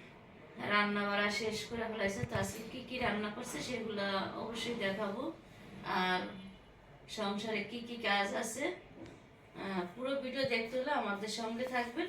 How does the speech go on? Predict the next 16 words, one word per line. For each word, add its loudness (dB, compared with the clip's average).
আর 4
কী -6
কী -8
করি 2
সেগুলো 2
দেখুন। -2
এই -4
যেগুলো, 2
এই 4
যে, 0
আর 8
আমি 4
বসে 0
বসে -2
কী -4
করবো, 0